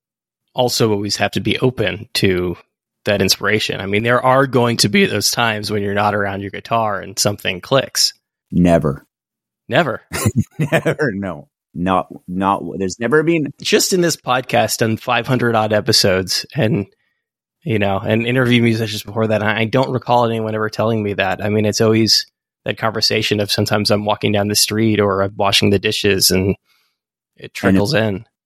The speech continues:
Speaker 2: a melody appears in their mind?
Speaker 1: A melody or words, you know, you sing into your phone or jot
Speaker 2: Never.
Speaker 1: something down in notes.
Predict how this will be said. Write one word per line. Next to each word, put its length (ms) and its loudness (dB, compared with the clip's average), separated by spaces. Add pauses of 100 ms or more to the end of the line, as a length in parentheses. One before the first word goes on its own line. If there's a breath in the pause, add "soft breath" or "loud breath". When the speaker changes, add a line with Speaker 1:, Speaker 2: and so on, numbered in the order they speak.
(180)
Speaker 2:
a 60 2
melody 560 4
appears 500 0
in 60 4
their 100 4
mind? 460 4
Speaker 1:
A 60 -10
melody 680 2
or 240 4
words, 760 2
you 100 0
know, 100 4
you 140 2
sing 200 2
into 220 2
your 120 4
phone 640 0
or 140 0 (100)
jot 200 0
Speaker 2:
Never. 80 2
Speaker 1:
something 280 0
down 280 -2
in 100 -4
notes. 400 -4